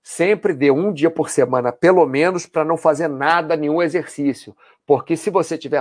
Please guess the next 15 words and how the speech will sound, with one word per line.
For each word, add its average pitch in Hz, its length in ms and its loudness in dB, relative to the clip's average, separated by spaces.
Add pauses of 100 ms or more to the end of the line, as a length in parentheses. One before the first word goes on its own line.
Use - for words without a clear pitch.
próximo 147 540 2
de 120 100 -10
um 135 60 0
overtraining, 143 680 -2 (260)
se - 140 -12
você 151 220 0
tiver 151 220 -2
baixando 156 420 -2
a 147 40 -2
imunidade, 135 540 0
esse 151 200 -8
dia 143 420 -4 (220)
vai 165 200 2
resolver? 143 580 2
Não. 139 320 0